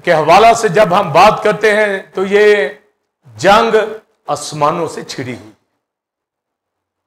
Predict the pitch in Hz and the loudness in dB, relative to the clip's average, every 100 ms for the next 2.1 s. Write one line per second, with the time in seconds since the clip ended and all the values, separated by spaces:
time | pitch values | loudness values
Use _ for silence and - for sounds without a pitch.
0 | _ _ _ _ _ _ _ _ _ _ | _ _ _ _ _ _ _ _ _ _
1 | _ _ _ _ - 117 151 214 226 - | _ _ _ _ -16 -8 -2 -2 -2 -8
2 | - | -16